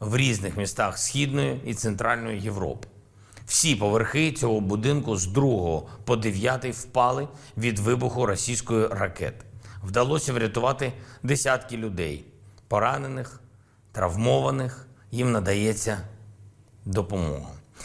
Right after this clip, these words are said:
Серед них діти, найменшій дівчинці три роки. І це не зараз. Розбір завалів ще досі продовжується і триватиме всю ніч.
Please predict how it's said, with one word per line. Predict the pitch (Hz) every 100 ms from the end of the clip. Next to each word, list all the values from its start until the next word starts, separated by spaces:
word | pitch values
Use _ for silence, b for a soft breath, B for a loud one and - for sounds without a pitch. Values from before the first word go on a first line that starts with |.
| B
Серед | - 139 135
них | 139 170 127
діти, | 110 92 - 87 78 - B B
найменшій | 113 127 147 135
дівчинці | 113 131 127 127 - 107
три | 107 104
роки. | 87 80 - 82 - -
І | -
це | - 151
не | 151
зараз. | 127 110 85 78 - - - - - _ B B B B B
Розбір | 120 139 131 127 127
завалів | 131 156 151 123
ще | -
досі | 123 139 135 123
продовжується | 113 117 139 156 135 147 127
і | 107
триватиме | 117 123 127 117
всю | 107 - 98
ніч. | 80 76 -